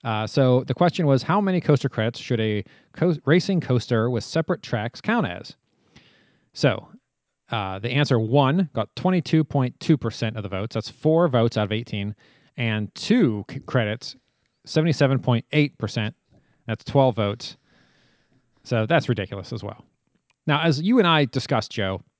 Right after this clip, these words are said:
this is a self-selecting segment of the population that we are asking to vote for this. It's like asking Congress to vote for their own raise. Of course,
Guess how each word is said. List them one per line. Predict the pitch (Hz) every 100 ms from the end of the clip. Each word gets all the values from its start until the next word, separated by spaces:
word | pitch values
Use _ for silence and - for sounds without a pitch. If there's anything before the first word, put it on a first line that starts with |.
| _ _ _ _ _ _ -
this | 185
is | 180
a | 165
self-selecting | 135 - 147 - 127 120 117 110 101 - _
segment | - 156 135 120 120
of |
the | 117
population | 135 113 113 113 113
that | 110 120
we | 113
are | 104 -
asking | 110 107 - 101 98 92 _ _ _
to | - 110 101
vote | 123 120
for | - 98
this. | 98 - -
It's | 135 156
like | 139
asking | 135 131 127 120
Congress | 135 123 113 110
to | - 113
vote | 117 - -
for | 123
their | 110 110
own | 110
raise. | 104 101 98 98 - _
Of | 160 135
course, | - 151 123 -